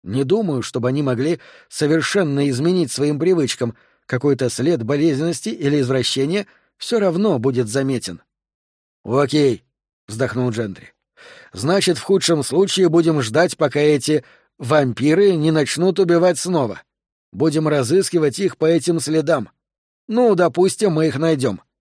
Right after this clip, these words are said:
И что тогда?" Сол вытащил из кармана платок, снял очки и принялся их протирать, близоруко щурясь на огни гавани. "Тогда мы их выследим и поймаем. А потом сделаем то,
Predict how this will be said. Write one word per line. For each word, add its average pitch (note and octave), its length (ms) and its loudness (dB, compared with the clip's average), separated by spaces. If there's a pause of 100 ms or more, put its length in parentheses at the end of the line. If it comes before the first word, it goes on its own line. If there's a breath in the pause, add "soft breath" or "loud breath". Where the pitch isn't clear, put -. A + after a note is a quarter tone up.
(180)
И C3+ 120 2
что D3+ 240 0
тогда?" D#3 380 0 (680)
Сол B2+ 300 0
вытащил C#3 420 0
из B2 200 -10
кармана C3 420 -2
платок, B2 380 -4 (280 soft breath)
снял C#3 340 0
очки F3+ 360 -2 (260 soft breath)
и C3 100 -2
принялся D3+ 480 0
их D3+ 120 -2
протирать, D3 520 0 (280 soft breath)
близоруко C#3 540 0
щурясь E3 440 0
на D3 180 0
огни C#3+ 280 0
гавани. G2+ 420 -4 (720)
"Тогда A2 440 -4
мы G3+ 200 2
их C#3+ 140 -2
выследим D3 680 0
и C#3+ 60 -2
поймаем. C3+ 580 -2 (640 soft breath)
А A#2 140 -4
потом G#3 360 0
сделаем D3+ 460 2
то, G#3 200 -2